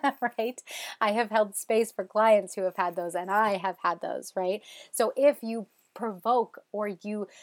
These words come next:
pick up or we release or engage an experience like that, bringing your clients back to breath,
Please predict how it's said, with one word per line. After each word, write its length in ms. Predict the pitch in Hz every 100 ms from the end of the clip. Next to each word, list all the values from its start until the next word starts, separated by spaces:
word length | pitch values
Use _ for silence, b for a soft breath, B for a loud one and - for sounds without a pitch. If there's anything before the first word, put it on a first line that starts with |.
| B B _ _
pick 220 | - 247 - -
up 320 | 254 240 -
or 200 | - 233
we 280 | 196 208 202 185
release 600 | 196 196 196 254 254 - -
or 180 | 208 196
engage 560 | 196 - 240 254 196 220 _
an 220 | 214 214
experience 720 | 196 - - 240 247 269 240 220
like 180 | 226 294
that, 260 | 175 165 - _ _ _ _ _ _ _ _ -
bringing 360 | 220 226 254
your 140 | 269 262
clients 480 | - 226 214 220
back 320 | - 185 175 -
to 160 | -
breath, 460 | 196 196 170 170